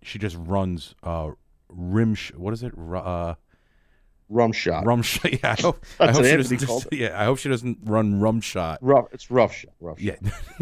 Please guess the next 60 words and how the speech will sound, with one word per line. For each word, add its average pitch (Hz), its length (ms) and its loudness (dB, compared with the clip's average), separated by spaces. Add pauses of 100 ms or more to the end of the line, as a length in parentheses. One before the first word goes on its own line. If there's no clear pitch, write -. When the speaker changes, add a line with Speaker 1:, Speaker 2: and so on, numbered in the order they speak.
(380)
Speaker 2:
<laughs> - 540 -20
I 131 100 2
know 143 140 4
Speaker 1:
Through, 123 80 4
Speaker 2:
you 123 60 0
know 110 100 0
what 95 80 -2
it 82 100 -8
is. - 60 -20 (120)
Speaker 1:
through 123 180 4
the 110 60 4
Speaker 2:
Yeah. 90 60 -2
Speaker 1:
division. 82 500 -2 (1300)
Speaker 2:
I 127 80 2
don't 117 100 -2
think 98 140 -12
that's 92 160 -12
gonna 76 120 -10
happen. - 280 -18 (100)
Speaker 1:
I 82 60 -12
Speaker 2:
I, 165 200 4
Speaker 1:
hope 233 80 4
Speaker 2:
yeah, 233 60 8
Speaker 1:
not. 220 80 6
Speaker 2:
maybe 226 180 2 (100)
if 202 120 0
it, 220 160 6
and 208 100 6
if 214 120 4
it 175 120 4
does, 202 220 6
I'll 170 120 2
be 160 100 -2
the 143 60 -4
first 151 220 -6
to 131 80 -14
say 147 140 2
I 123 80 6
was 113 160 0
wrong. 85 240 -10 (140)
I 135 160 6
don't 131 180 2
think 113 100 -6
it's 101 120 -14
gonna 87 140 -12
happen. 76 160 -14 (360)
I 104 120 4
really 104 220 2
don't. 76 200 -12 (720)
<clears throat> - 400 4
I 139 100 2
don't 131 180 4
think, 120 280 0
uh, 110 180 6
Vince 110 240 0
McMahon 107 340 2
is 90 120 -4
wired 87 300 2
that - 180 -8
way. - 180 -10